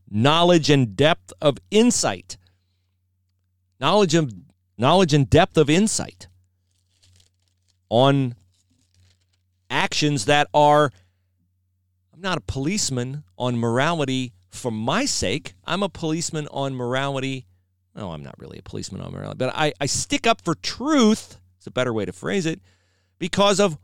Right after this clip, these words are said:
how destructive it is to the people who are engaged in behaviors that are immoral.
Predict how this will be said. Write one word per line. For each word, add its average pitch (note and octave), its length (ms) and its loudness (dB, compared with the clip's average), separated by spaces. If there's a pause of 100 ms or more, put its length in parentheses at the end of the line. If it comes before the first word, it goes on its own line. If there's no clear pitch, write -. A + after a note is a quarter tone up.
how F#3+ 180 0
destructive G3 960 2
it F#3+ 100 8
is G3 300 6
to E3+ 100 -4
the E3 80 0
people F#3 400 0
who E3+ 160 0
are D#3+ 120 -2
engaged C#3+ 600 0 (120)
in C#3 640 2 (2750)
behaviors C#3 640 0
that A#2+ 140 2
are B2 280 0
immoral. A#2+ 560 -4